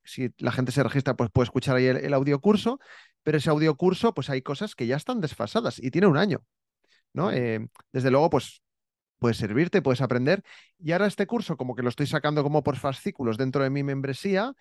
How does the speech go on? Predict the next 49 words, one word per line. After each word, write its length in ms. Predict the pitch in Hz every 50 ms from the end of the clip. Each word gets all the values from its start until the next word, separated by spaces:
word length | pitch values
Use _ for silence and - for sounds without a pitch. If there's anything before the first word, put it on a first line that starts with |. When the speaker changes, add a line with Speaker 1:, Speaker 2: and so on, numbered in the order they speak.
| _ - - _ _ _
Speaker 1:
eh, 300 | - 139 135 131 127 123 120
con 160 | - 135 127
una 180 | 127 131 143 143
visión 400 | 135 139 139 143 131 - 156 143
más 180 | 147 147 135 151
actualizada. 640 | 135 - - 143 143 147 - 180 185 190 226 277 277 _ _ - _ _ _ _ _ _ _ _ _ _ _ _ _ -
Y, 320 | 160 147 143 139 - - -
y 140 | 175 156 147
a 60 | 135
la 120 | 131 123
vez 180 | 123 147 139 -
que 140 | - 165 151
lo 280 | 156 151 151 151 151
estoy 280 | 151 - - 151 151 151
preparando, 500 | 139 151 151 139 156 151 165 185 214 226
pues 140 | 185 151 120
voy 160 | 131 131 131
como 240 | - 160 151 135 113
preparando 580 | - - 131 113 127 120 113 117 123 143 160
lo 100 | 165 151
que 120 | 127 139 120
sería 260 | - 131 117 123 135
el 100 | 147 143
guión 200 | 139 139 123 120
del 140 | 120 127 165
libro, 280 | 226 254 - 156 127
pero 300 | - 127 120 117 107 107 _ _ _ _ _ _ _ _ -
digo, 180 | 143 143 139
es 80 | 135 -
que 120 | - 139
siempre, 640 | - - - - 156 175 190 214 202 254 277 277 202
siempre 480 | - - 170 185 220 254 240 254 220 196
hay 120 | 160 160 170
algo 240 | 190 220 208 175 156
nuevo. 400 | 151 170 202 240 240 226 226 214
No, 240 | 180 185 208 226
no, 180 | 202 175 196 214
digo, 180 | 185 185 170 170
no 140 | 185 240
puedo 240 | 220 - 285 294 262
sacar 240 | - 233 202 190 185
el 80 | 180 180
libro 200 | 175 170 151 160
nunca, 320 | 202 269 311 277 - 156
siempre 280 | - 180 190 196 226 220
hay 80 | 214 208
algo 200 | 208 202 208 190
que 100 | 196 190
mejoraría, 640 | 190 180 - - 190 180 170 165 185 202 233 277